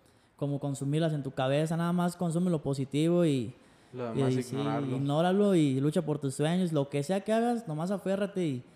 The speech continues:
Speaker 1: sé constante, te disci-, ten disciplina y, y con el tiempo lo vas a lograr, pero con eso yo acabo.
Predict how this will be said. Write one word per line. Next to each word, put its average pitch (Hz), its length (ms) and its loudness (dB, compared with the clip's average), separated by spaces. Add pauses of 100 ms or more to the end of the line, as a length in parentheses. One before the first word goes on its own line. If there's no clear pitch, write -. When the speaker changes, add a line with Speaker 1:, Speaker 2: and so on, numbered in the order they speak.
(160)
Speaker 1:
sé 170 180 -2
constante, 190 600 -2
te 190 160 0
disci-, 175 220 -2 (100)
ten 185 160 0
disciplina 190 640 0
y, 139 220 0 (500)
y 139 60 -6
con 147 160 -2
el 139 80 0
tiempo 165 240 0
lo 156 80 2
vas 147 160 2
a 165 40 0
lograr, 139 460 0
pero 127 300 -2 (1800)
con 131 140 -4
eso 147 180 -4
yo 147 120 0
acabo. 135 320 -8